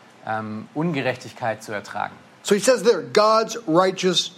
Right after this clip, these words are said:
Speaker 2: judgment. That's what we wanna look at right now.
Speaker 1: Er sagt hier Gottes, äh, äh, gerechtes Gericht oder das gerechte Gericht Gottes.
Speaker 2: So let's talk about the fact that God is a just judge.
Speaker 1: Okay, lass uns mal für einen Moment darüber sprechen, dass Gott ein gerechter Richter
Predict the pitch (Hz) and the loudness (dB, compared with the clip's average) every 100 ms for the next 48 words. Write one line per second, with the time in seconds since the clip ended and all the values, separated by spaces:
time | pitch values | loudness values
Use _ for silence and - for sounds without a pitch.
0 | 131 180 156 127 143 156 185 170 165 170 | 0 0 0 -4 -4 0 2 4 2 0
1 | 151 131 143 139 - 107 123 123 131 123 | 0 2 0 -2 -8 -2 -2 0 -2 -2
2 | 120 104 131 160 156 143 - - - - | -2 0 0 0 -6 -6 -12 -16 -20 -10
3 | 110 110 110 107 104 104 107 104 117 - | -4 -2 -2 -6 -8 -10 -12 -6 -6 -6
4 | - - 120 117 117 107 98 95 - 104 | -10 -12 -10 -10 -10 -10 -10 -10 -10 -10
5 | 120 - 107 107 107 - 110 - - - | -10 -10 -14 -12 -12 -8 -8 -8 -16 -18
6 | - - - 220 285 - - 277 277 226 | -18 -4 0 2 2 0 -2 -2 0 0
7 | 233 226 190 214 208 208 - - - 165 | 0 0 -4 0 2 0 -6 -16 -16 -4
8 | 180 180 160 190 202 185 160 160 127 - | -2 -2 0 2 2 0 -2 -2 -2 2
9 | 185 180 - - 175 - 175 160 127 110 | 2 2 -4 -12 -12 -2 2 2 0 -4
10 | - - - 110 127 180 175 170 156 165 | -6 -6 -6 -4 -2 -2 0 0 0 0
11 | 147 139 131 147 156 131 123 123 - 143 | 0 0 -2 -2 0 0 -2 -8 -2 -2
12 | 147 123 113 - 127 - 113 113 110 123 | -2 -4 -4 0 0 0 -6 -6 -4 -4
13 | - 147 131 117 110 - 104 | -4 -2 0 -2 -8 -10 -14